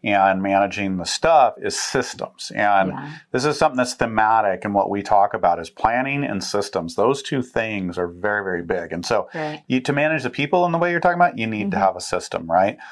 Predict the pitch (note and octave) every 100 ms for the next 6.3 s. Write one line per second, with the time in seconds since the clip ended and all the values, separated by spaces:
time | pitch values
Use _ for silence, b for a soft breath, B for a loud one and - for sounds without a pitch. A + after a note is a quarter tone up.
0 | B - A2+ A2 G#2 G2+ - - A#2 A#2
1 | A#2+ G#2+ - - C#3+ C3+ B2 B2 A2+ G#2+
2 | G#2 G#2 F2+ F2+ G2 F2 E2+ - F2+ -
3 | F2 E2 - F2 - - F2 F2 F2+ F2
4 | E2 - F2+ F2 F2 F2+ E2 E2+ E2+ F2
5 | F2+ F2 F2 F2 E2+ E2+ E2 E2+ E2 F3
6 | E3+ G3